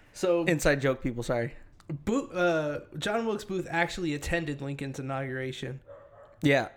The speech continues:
Speaker 2: and it was, he didn't just attend it. Like, he was, like,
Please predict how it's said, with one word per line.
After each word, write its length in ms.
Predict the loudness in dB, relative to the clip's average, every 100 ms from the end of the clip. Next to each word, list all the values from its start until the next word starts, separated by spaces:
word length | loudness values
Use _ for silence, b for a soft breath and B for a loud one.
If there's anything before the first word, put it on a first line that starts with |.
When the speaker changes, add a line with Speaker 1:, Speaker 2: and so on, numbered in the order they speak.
| 2
Speaker 2:
and 200 | 2 4
it 120 | 6
was, 240 | 6 4
he 240 | -2 -2 2
didn't 240 | 2 2
just 180 | 0 -2
attend 360 | -2 0 2 2
it. 80 |
Like, 180 | 0 0
he 140 | 4 4
was, 160 | 4
like, 260 | 2 2